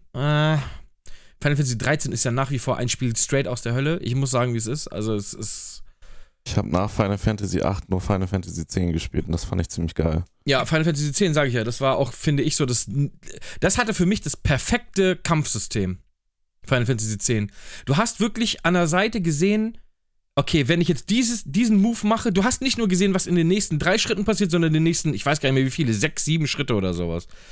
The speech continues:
Speaker 1: Und du konntest das so gut taktieren und alles und es hat unfassbar viel Bock gemacht. Ähm, und das ist danach irgendwie einfach, ich meine, bei Final Fantasy fünfzehn habe ich's noch,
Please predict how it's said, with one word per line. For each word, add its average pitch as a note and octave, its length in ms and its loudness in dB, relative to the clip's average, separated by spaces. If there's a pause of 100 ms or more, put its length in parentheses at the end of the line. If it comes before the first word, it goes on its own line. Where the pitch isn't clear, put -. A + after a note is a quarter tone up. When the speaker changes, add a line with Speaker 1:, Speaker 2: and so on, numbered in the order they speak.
(340)
Speaker 1:
Und D#3+ 200 2 (320)
du C#3+ 80 -2
konntest A3 480 0
das - 280 0
so C#4 220 2
gut A#3 260 0 (500)
taktieren G#3+ 680 2
und C#3 160 -2
alles D#3+ 340 2 (240)
und E3 120 4
es D#3+ 80 4
hat - 260 0
unfassbar G3+ 640 2
viel D#3+ 140 2
Bock C3 180 -4
gemacht. G#2+ 380 0 (420)
Ähm, C#3+ 420 2 (680)
und A#2 160 -6
das - 140 0
ist - 260 -2
danach C3+ 360 -2
irgendwie E3 320 0
einfach, F3+ 460 -2
ich B2+ 100 -2
meine, G3 180 2
bei F#3+ 100 2
Final G3 240 2
Fantasy F3 260 2
fünfzehn G#3 480 -2
habe F3+ 140 2
ich's - 80 -6
noch, F3+ 180 0